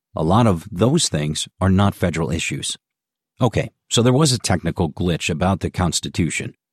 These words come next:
I quickly tried to recover, mentioning the congressman's support for bowel issues and asking if I can get something like that, a bill asking for more funding to spay or neuter research. Or how about a national spay and neuter month? He said groups like such recognition because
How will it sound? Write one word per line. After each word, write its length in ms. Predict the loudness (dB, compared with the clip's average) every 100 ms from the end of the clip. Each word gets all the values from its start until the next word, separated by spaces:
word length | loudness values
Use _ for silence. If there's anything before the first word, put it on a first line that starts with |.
| -6
I 80 | 0
quickly 320 | 0 2 0
tried 280 | 2 0 0
to 80 |
recover, 460 | 0 2 2 2 -2 _ _ _ 2
mentioning 380 | 2 4 4
the 100 | 4
congressman's 720 | 2 4 4 4 4 4 4
support 480 | 2 0 2 4 4
for 140 | 2 0
bowel 360 | 2 4 2
issues 480 | 2 -2 0 -2 2
and 160 | 4 4
asking 380 | 4 2 2
if 140 | 2 0
I 100 | 0
can 120 | 0
get 180 | 0 0
something 340 | 0 0 2
like 200 | 2 0
that, 280 | 2 2 2 -6 _ _
a 60 | 2
bill 180 | 4 4
asking 300 | 2 2 0
for 120 | 2
more 240 | 4 4
funding 460 | 2 4 4 4 2
to 140 | 0 -2
spay 340 | 2 2 4
or 80 | 4
neuter 340 | 4 4 2
research. 600 | 0 0 0 -4 -4 -10 -10 _ _ _ 0
Or 300 | 4 4 0 _ _ 0
how 180 | 2
about 200 | 4 4
a 60 | 4
national 400 | 4 2 4 2
spay 380 | 2 0 0 2
and 140 | 4
neuter 280 | 2 2 2
month? 320 | 4 4 0 _ _ _ _ _ _ -2
He 80 |
said 240 | 2 4 4
groups 300 | 4 4 4
like 180 | 4 4
such 320 | 2 2 4
recognition 680 | 2 2 2 2 4 2
because 400 | 2 4 4 2